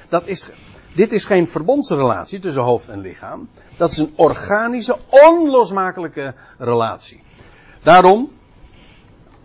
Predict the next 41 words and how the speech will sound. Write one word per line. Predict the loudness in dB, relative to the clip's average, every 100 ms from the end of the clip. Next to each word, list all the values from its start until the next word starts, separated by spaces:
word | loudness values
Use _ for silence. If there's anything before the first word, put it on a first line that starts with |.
| _ _ -20 -20 -20 -20 -20 -20 -20 -20 -20 -20 0
wij | 4 6
hebben | 6 2
geen | -2 -4
nieuw | -6
verbond, | -6 -6 -8 -2
maar | -2 0
de | -4
zegeningen | -8 2 6 6 4 0 -4 -4 -6
en | -4 -6
de | -6 -10 -12 -2
drinkbeker | 2 2 2 -2 -4 -2 -4 -6
van | -4 -6
dat | -6 -6
nieuwe | -8 -8
verbond, | -10 -10 -10 -8
ja, | -12
daar | -12 -14 -14 -10
drinken | -8 -4 -2
wij | -2
ook | -2 -4
al |
van. | -6 -10 _ _ _ _ _ _ _ _ _ _ _ _ _ _ -20 _ _ _
Ik | -6
hoop | -2 -2
dat | -4 -2
u | 0 0 -4
dat, | -6 -6 -2
eh, | 0 0 -2 -10 -20 -20 -18
dat | -16 -14
verschil | -8 -2 -2 -2 -10
goed | -6 -6
ziet. | -4 -8 -8
Ik | -6
denk | -4 -2
dat | -4
het | -6
van | -4
groot | -2 -2
belang | -2 -4 -4
is. | -10
Met, | -16